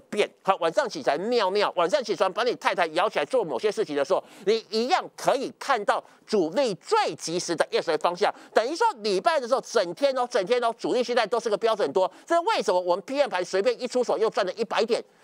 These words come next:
结果呢，礼拜三一开盘，很抱歉，它是个标，标准准的夜随绿色。所以说，这是为什么昨天冲高之后又杀下去。可是杀下去的时候，我请问各位，为什么要盯盘？我再强调一件事情啊，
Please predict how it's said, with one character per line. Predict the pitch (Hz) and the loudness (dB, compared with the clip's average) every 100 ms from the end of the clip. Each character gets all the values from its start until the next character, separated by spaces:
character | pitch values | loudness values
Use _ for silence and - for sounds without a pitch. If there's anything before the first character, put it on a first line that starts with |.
| - | -16
结 | - 208 | 0 0
果 | 240 | 2
呢， | 277 - | 0 0
礼 | 143 | -2
拜 | 240 208 | -2 0
三 | 208 | 0
一 | 202 | 0
开 | 196 180 | 0 0
盘， | 147 | 0
很 | - 127 | 0 0
抱 | 131 208 | 2 0
歉， | 175 175 | 0 0
它 | - | -2
是 | 202 | 0
个 | 190 | 0
标， | 170 220 208 202 | 2 2 2 0
标 | 214 208 208 | 2 2 0
准 | - 175 190 | 0 -2 0
准 | 143 | -2
的 | 113 - | -2 0
夜 | 190 | 0
随 | 135 156 | 0 0
绿 | 190 | -2
色。 | 143 165 - - | 0 0 -2 -2
所 | 320 | 0
以 | |
说， | 330 330 220 | 2 0 0
这 | 320 | 0
是 | 330 | 2
为 | 330 440 | 0 0
什 | 220 | 0
么 | 190 | -2
昨 | 190 202 208 | 0 0 2
天 | 254 | 0
冲 | 247 - 240 | 0 0 0
高 | 226 233 | 0 0
之 | 226 | 0
后 | 208 | 0
又 | 226 | 0
杀 | - 202 | 0 0
下 | 208 | 0
去。 | 214 - - | 0 -4 0
可 | 240 | 0
是 | 339 427 | 2 0
杀 | 403 370 | 2 2
下 | 381 370 | 2 0
去 | 339 | 0
的 | |
时 | 285 | 0
候， | 262 156 | 0 0
我 | |
请 | 277 175 | 0 -2
问 | 190 | 0
各 | 202 | 2
位， | 156 - - _ _ _ _ | 0 -4 -20 _ _ _ _
为 | 214 | -4
什 | 190 | -2
么 | 131 | -4
要 | |
盯 | 147 160 | -4 -4
盘？ | 120 98 - _ _ _ _ _ _ _ _ _ _ _ _ _ - | -4 -4 -8 _ _ _ _ _ _ _ _ _ _ _ _ _ -8
我 | 135 | -6
再 | 233 | -4
强 | 170 180 | -2 0
调 | 180 | 0
一 | |
件 | 180 | -2
事 | 165 | -6
情 | 127 110 | -6 -4
啊， | 98 | -4